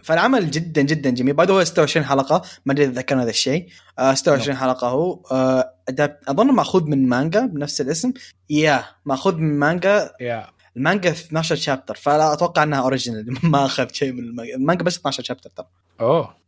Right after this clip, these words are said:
Speaker 1: فشكله لا، ما سحب عليه مية في المية، ف-، أو ما، ما أخذ منه، منه مية في المية. شكله ضاف أشياء من عنده. هاف أوريجينال تقدر تقول. إي والله، شوف،
Speaker 2: أوكي.
Speaker 1: كاتبين سورس أوريجينال. كاتبين سورس أوريجينال. يس، كاتبين سورس أوريجينال. لكن له مانجا نفس الاسم.
Speaker 2: نايس.
Speaker 1: آه، عمل جدًا ممتاز.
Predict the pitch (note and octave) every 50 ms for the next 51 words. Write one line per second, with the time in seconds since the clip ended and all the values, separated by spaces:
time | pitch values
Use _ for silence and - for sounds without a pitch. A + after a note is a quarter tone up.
0 | _ _ - - - - - D3+ D3+ D3 F#3+ F3+ - F3 D3+ C#3 C3+ C3 B2 C3
1 | C3+ C3 C3 - A#2+ A#2+ A2 A2+ A2+ A#2 A#2 A2+ A2+ A2+ A2 G#2 - A2 G#2+ G#2+
2 | A2 A#2 C#3 E3 F3 D#3+ - - B2+ A2+ A2+ A2 G#2+ G#2 - - - A#2+ B2+ C3+
3 | C3 B2+ C3 D3 F3 F#3 F#3 E3 F3+ F#3+ F#3 - F#3+ D#3 E3 E3 D#3 C#3+ C#3 C3+
4 | D3+ D3+ D3 C3 B2+ C3 C3 B2 A#2+ - B2 A#2 A#2 B2 C3+ D3+ D#3 D#3+ - -
5 | C3 A#2+ - - C#3 C#3 C3 - A2+ - C3 A#2 A2 G#2+ G#2 A2 A#2 B2+ E3 F3+
6 | - _ _ _ _ - - E3 F#3 F3 - C#3 C3+ C3+ B2 - G2 F#2 F2+ -
7 | - G#2 G2+ F#2+ F#2+ - - - _ _ - F3+ B3+ C4+ G#3 E3+ - A#3+ A3 D#3
8 | E3+ E3+ E3+ B3 C4 G#3+ - - A3+ A3 F3+ - E3 D#3 E3+ D#3+ D3+ B2+ A2 A2+
9 | - _ _ - C#3 C#3 - G#3 F#3+ - - D3 C3+ - A#2 A2 G#2 G2+ G#2 -
10 | - C3 B2+ - - - - - - - - - D3+ C#3 - - - - - -
11 | D#3+ D#3+ - - _ - C3 C3+ D#3 E3+ F3+ F3 D#3 D3+ B2+ A#2 G#2+ - _ _
12 | _ - C3 A#2+ - - G#2 G2 - - _ _ _ _ - - B2+ B2+ C#3+ C3
13 | - A#3 A#3+ A#3 A#3 A3+ F#3 - - F#3 F3 G3+ G3+ F#3 E3+ F3+ E3+ E3+ E3+ D#3+
14 | D#3+ E3 E3+ F#3 F#3+ - -